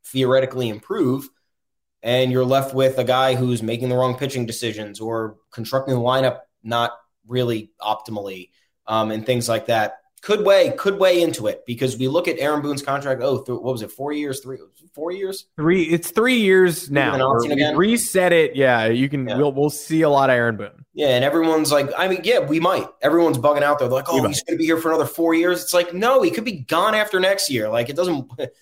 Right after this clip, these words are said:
Speaker 1: it, anything. You know what the Yankees are gonna do? They're not gonna give somebody a, a one-year extension because
Speaker 2: Yes.
Speaker 1: it's not. It's, it's gonna create more
Speaker 2: That,
Speaker 1: conversation.
Speaker 2: that doesn't happen. Nobody
Speaker 1: Yeah, it
Speaker 2: does
Speaker 1: doesn't
Speaker 2: that. And it's
Speaker 1: happen.
Speaker 2: gonna be two or three.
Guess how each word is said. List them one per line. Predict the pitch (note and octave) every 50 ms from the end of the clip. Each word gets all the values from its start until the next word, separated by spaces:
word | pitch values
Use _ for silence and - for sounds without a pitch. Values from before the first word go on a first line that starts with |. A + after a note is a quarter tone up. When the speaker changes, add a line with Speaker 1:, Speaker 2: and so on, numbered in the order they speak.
| _ _ _ _
Speaker 1:
it, | E3+ F#3 - - - - - - F#3 G3
anything. | A#3 B3 A3+ G3 G3+ G3 - D#3+ C#3+
You | F3+
know | G#3+ A3+ A3
what | A3 G3
the | G3+
Yankees | F#3+ F#3+ G3 F#3+ F3+ E3 D#3
are | D3
gonna | D3+ C#3+ C#3
do? | C#3+ C3+ A#2+
They're | A2+ A#2+
not | C3+ D3+ E3
gonna | F3 F3+
give | F3+ F#3+ F#3+
somebody | - F3+ F3 F3 F3 F3
a, | D#3 C3+ A#2+ -
a | A2+
one-year | B2 B2+ A#2+ B2+ C3+ D3 E3 E3 E3 E3+ F3
extension | F3 F3 - - C3 B2+ B2 A#2+ C3 C#3+ C#3+
because | C#3 C3 B2+ A#2+ A#2
Speaker 2:
Yes. | A#2
Speaker 1:
it's | A2 - -
not. | A#2+ A#2+ B2 B2 B2 - - _ _ _ _ _ _ _
It's, | - A#2 A#2 - - C3
it's | B2+ B2+ -
gonna | - D3 C#3+ C#3+
create | - - C#3+ C#3+ C#3+ C#3+ D3 C#3
more | B2+ C3+ C#3+ C#3+
Speaker 2:
That, | C#3+
Speaker 1:
conversation. | D#3 C#3+ D3 D3+ D#3 E3 E3 F#3+ C3 A#2+ A#2 A2 - - -
Speaker 2:
that | F3 G3+ A3 - -
doesn't | G3+ G3 D#3+ G3 F3+
happen. | D#3 C#3 C3 A#2 - - G#2 - -
Nobody | C3+ C3+ B2+ C3 F3 D#3 B2
Speaker 1:
Yeah, | A#2 A#2
it |
Speaker 2:
does | A2 A2
Speaker 1:
doesn't | D#3+ E3 E3 F#3+
Speaker 2:
that. | F3 D#3 C#3
And | C3+ C3
it's | C3+
Speaker 1:
happen. | C#3 C#3+
Speaker 2:
gonna | F3 F3+ F#3+
be | E3 F#3+ F3+
two | - - - F3+ F3+ F#3+ F#3
or | F3 D#3+ D3+ D3
three. | C#3 - G#2+ A2+ G2+